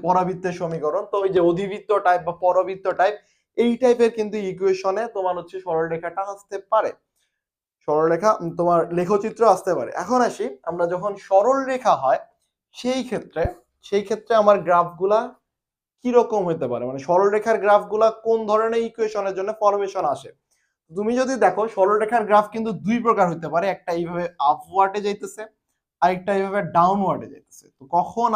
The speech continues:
আপওয়ার্ড এবং কখন ডাউনওয়ার্ড হইতে পারে, এই বিষয়টা একটু দেখার চেষ্টা করি। তো প্রথমে আসি, ধরো এমন কোন একটা ইকুয়েশন দিছে যে সাপোজ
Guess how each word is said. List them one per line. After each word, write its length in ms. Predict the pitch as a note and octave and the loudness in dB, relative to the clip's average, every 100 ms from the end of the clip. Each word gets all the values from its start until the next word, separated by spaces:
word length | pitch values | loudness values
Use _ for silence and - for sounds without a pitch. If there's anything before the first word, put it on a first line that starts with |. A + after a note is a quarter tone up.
| F#3+ | 0
আপওয়ার্ড 360 | F#3+ F#3 F3 E3+ | 2 4 4 2
এবং 160 | E3 E3 | -6 0
কখন 300 | F#3 F#3 A3 G3 D3+ | 0 2 -2 -4 0
ডাউনওয়ার্ড 420 | D3+ F3 G3 F#3+ D#3+ | 0 2 0 0 -2
হইতে 160 | D#3+ | -8
পারে, 220 | B2+ C#3 F#3+ - _ _ - | -6 -4 -6 -8 _ _ -2
এই 100 | A#3 | -2
বিষয়টা 340 | G#3+ G#3+ G3+ | 0 -2 0
একটু 200 | G3 G3 G#3 A3+ - - | -2 -4 -6 -6 -14 -4
দেখার 220 | D3+ D#3+ D#3 | -2 0 -2
চেষ্টা 200 | D3 - A2 | -8 -12 -12
করি। 140 | G2+ - | -14 -16
তো 40 | C3 | -12
প্রথমে 320 | F3 G#3 A3+ G3+ | -2 0 0 -2
আসি, 180 | - F4+ - _ _ _ _ _ _ _ _ _ _ - | -6 -12 -12 _ _ _ _ _ _ _ _ _ _ -6
ধরো 260 | D#3+ G3 C4 - _ _ _ _ - | -2 0 -2 -8 _ _ _ _ -2
এমন 240 | G#3 B3 B3 | 2 2 2
কোন 120 | A#3 | 0
একটা 220 | G#3+ G3+ | 0 2
ইকুয়েশন 480 | F#3 F3+ F#3 F3+ F3+ E3 | 0 2 2 2 -2 -4
দিছে 200 | D#3+ A3 G3 | -4 -4 -4
যে 60 | F3+ - - _ | -6 -8 -20 _
সাপোজ 300 | E3+ E3+ G#3+ | -2 0 -2